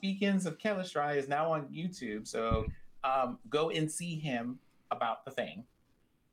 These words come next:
Um, also, uh, this coming Wednesday, you know, unless something major happens, I'm gonna be hanging out with Wessel Housen and Being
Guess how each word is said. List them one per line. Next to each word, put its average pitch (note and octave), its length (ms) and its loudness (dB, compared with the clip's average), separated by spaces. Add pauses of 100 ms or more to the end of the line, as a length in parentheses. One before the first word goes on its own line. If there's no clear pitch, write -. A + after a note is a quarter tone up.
Um, A#2+ 480 2 (340)
also, C#3 720 2 (480)
uh, A2 240 4 (100)
this D3+ 400 0
coming F#3 540 0
Wednesday, D3+ 800 2 (800)
you F3 120 4
know, - 140 0 (380)
unless E3+ 500 2
something D#3+ 520 2
major E3 400 2
happens, A#2 600 -4 (280)
I'm F#3 140 0
gonna F3+ 140 0
be D#3+ 100 -2
hanging F3+ 240 2
out F#3 120 4
with F3+ 140 4
Wessel G#3 220 6
Housen G#3+ 340 2
and F3 160 4
Being G3 320 4